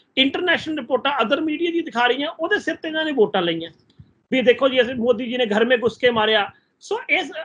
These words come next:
even ਇੱਥੋਂ ਤੱਕ ਕਿ ਜਿਹੜਾ ਪੁਲਵਾਮਾ ਹੋਇਆ, ਉਹਦੇ ਤੇ ਵੀ ਸਵਾਲ ਖੜੇ ਹੁੰਦੇ ਆ ਵੀ ਇੰਨੀ ਸਿਕਿਉਰਿਟੀ ਦੇ ਵਿੱਚ ਅੱਤਵਾਦੀ ਆ ਕਿਵੇਂ ਗਏ।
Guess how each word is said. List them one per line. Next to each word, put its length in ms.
even 180
ਇੱਥੋਂ 240
ਤੱਕ 180
ਕਿ 80
ਜਿਹੜਾ 180
ਪੁਲਵਾਮਾ 460
ਹੋਇਆ, 200
ਉਹਦੇ 160
ਤੇ 220
ਵੀ 60
ਸਵਾਲ 220
ਖੜੇ 200
ਹੁੰਦੇ 240
ਆ 60
ਵੀ 140
ਇੰਨੀ 220
ਸਿਕਿਉਰਿਟੀ 420
ਦੇ 80
ਵਿੱਚ 160
ਅੱਤਵਾਦੀ 420
ਆ 120
ਕਿਵੇਂ 260
ਗਏ। 200